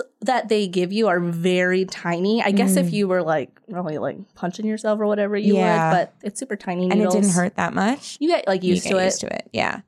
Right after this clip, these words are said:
Speaker 1: Mm-hmm.
Speaker 2: And then when did you go on the pump? When did you get the pump?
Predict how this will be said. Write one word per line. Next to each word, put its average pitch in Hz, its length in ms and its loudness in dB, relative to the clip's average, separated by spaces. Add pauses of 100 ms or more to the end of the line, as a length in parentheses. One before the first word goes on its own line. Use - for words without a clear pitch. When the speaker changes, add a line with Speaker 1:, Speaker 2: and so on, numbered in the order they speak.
(120)
Speaker 1:
Mm-hmm. 220 320 2
Speaker 2:
And 240 140 2
then 240 120 2
when 240 120 2
did 285 120 -2
you 302 100 0
go 262 80 2
on 208 120 2
the 175 80 0
pump? - 480 -4 (200)
When 202 100 0
did 202 100 -2
you - 60 -4
get - 100 -20
the - 40 -14
pump? 214 160 -8